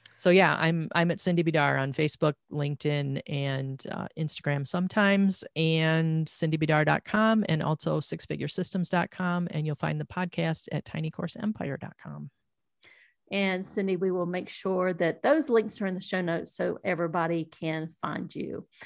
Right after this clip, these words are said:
Speaker 2: And thank you so much for joining me today. I loved hearing about your story and how you've grown your Tiny Empire business.
Speaker 1: Thank you so much for having me. It's always fun to meet with new people. I have enjoyed speaking with you today. It's been a lot of fun.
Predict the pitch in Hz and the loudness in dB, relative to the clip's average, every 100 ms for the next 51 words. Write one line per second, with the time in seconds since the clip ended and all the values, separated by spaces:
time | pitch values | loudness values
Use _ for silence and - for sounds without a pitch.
0 | - - _ 190 185 175 277 320 311 285 | -20 -20 _ -2 0 2 2 2 2 4
1 | 233 185 - - 180 165 147 185 185 180 | 4 2 -2 -4 -2 -2 -2 0 0 0
2 | 170 165 165 165 165 165 160 160 165 180 | 0 0 2 4 4 4 4 4 4 6
3 | 202 196 - 202 196 185 180 175 160 160 | 4 2 -2 -2 0 -2 -4 -2 0 0
4 | 160 160 - - 247 220 202 190 - 170 | -2 -6 -6 -2 4 6 8 6 4 -2
5 | 165 180 180 175 170 160 156 - 170 170 | -2 0 0 0 0 0 -2 -4 -2 0
6 | 220 359 226 175 170 214 - 196 165 202 | 0 0 0 2 2 0 -2 -2 -2 -2
7 | 254 349 269 139 - - _ _ 190 156 | -2 2 2 2 0 -8 _ _ -6 -4
8 | - - - - _ _ _ - 180 185 | -8 -12 -16 -20 _ _ _ 0 2 2
9 | 196 208 196 190 190 175 196 233 214 170 | 2 6 6 4 4 6 6 6 4 4
10 | 156 160 - 190 208 214 214 - 202 185 | 2 -2 0 4 6 4 2 0 0 2
11 | 185 175 175 175 165 165 175 170 180 180 | 0 0 0 0 -2 0 0 0 -2 0
12 | 170 165 - 156 151 156 151 143 160 156 | 0 0 -2 -2 -2 -2 -2 0 0 2
13 | 147 147 - - 170 156 147 - 147 - | -2 -4 -10 -10 -8 -6 -8 -6 -8 -6
14 | 156 143 - - 147 139 - 147 - - | -6 -4 -4 -6 -8 -8 -10 -14 -12 -12